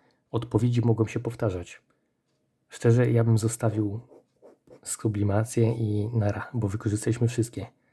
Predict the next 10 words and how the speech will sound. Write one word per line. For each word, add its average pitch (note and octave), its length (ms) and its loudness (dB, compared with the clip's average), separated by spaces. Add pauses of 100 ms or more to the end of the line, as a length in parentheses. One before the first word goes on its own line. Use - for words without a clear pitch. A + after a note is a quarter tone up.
(180)
Skraplanie, A2 760 0 (1120)
parowanie. G#2 580 2 (1300)
No, B2 100 2
topnienia B2 500 2
nie F#2+ 120 0
wykorzystaliśmy F#2+ 760 -8
jeszcze. - 320 -12 (800)
Czyli A2+ 320 2
w - 100 -14
sumie, A#2 400 2